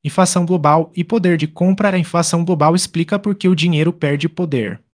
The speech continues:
Aumento de preços de bens importados eleva o custo de itens não produzidos localmente, impactando desde alimentação até tecnologia.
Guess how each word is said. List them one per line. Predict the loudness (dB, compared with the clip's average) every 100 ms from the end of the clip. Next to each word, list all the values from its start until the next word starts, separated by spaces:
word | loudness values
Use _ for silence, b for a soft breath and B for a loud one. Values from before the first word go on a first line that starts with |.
| _
Aumento | -4 -2 0 -2
de | -4
preços | -4 -4 -4 -4
de | -4
bens | -2 -2
importados | -2 -2 -4 0 0 0 0
eleva | 0 0 0 -4
o |
custo | -4 -4 -4 -4
de | -4
itens | -4 -4
não | -2 -4
produzidos | -4 -2 -2 -2 -4 -4
localmente, | -4 -2 -2 -2 -2 -6 -8
impactando | -6 -2 -2 -2 -2 0
desde | 0 0 0 0
alimentação | 0 -2 -2 -4 -2 -2
até | -2 -4
tecnologia. | -4 -4 -2 -2 -2 -2 -4 -6